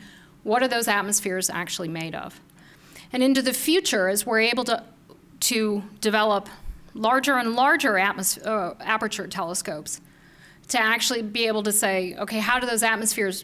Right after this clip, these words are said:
change over time?" And can ultimately, can we image one of these planets around another star to try to find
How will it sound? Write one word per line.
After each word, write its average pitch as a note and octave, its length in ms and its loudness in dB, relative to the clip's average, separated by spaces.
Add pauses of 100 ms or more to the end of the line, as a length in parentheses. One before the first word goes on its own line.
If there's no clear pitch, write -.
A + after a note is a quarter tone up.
change G3 320 -2
over F3 180 -4
time?" E3+ 460 -6 (760)
And A3 180 0
can A#3+ 180 0
ultimately, A3+ 440 0
can G#3 180 0
we G3 100 -2
image G3 600 -4
one G3 120 -2
of F#3 60 -2
these F3+ 160 -4
planets F#3 420 -4
around F3+ 240 -4
another E3+ 280 -6
star G#3+ 320 0
to F#3+ 80 -4
try A3 240 0
to G3+ 80 -2
find F#3+ 640 0